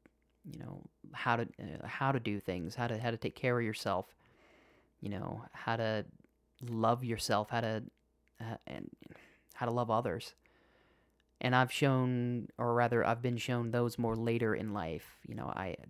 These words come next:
through my, my own choices and my own actions, you know, in, and, and things. I, um, being, you know, so bullied and so,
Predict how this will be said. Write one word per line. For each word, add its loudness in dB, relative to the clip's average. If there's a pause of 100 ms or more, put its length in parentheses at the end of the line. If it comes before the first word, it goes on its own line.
through 0
my, 0
my 2
own 0 (260)
choices 0
and -2
my 0
own 0
actions, -6 (120)
you -12
know, -6
in, -6 (200)
and, -8
and -8
things. -6 (1500)
I, -2
um, -2 (1200)
being, 0
you -4
know, -6
so -2
bullied -2
and -4
so, -2